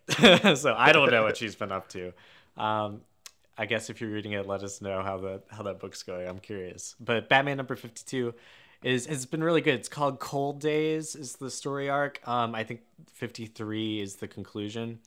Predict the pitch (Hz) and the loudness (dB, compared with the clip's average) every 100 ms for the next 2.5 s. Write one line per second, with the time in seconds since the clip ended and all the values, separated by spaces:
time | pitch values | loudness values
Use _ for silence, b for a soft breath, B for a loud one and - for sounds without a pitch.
0 | b b b b b 113 113 110 110 113 | b b b b b 0 2 2 0 0
1 | 110 107 107 104 110 - 120 135 123 117 | -2 -2 -2 -2 -6 -8 -8 -4 -4 -4
2 | - 117 110 113 | -4 -4 -2 -4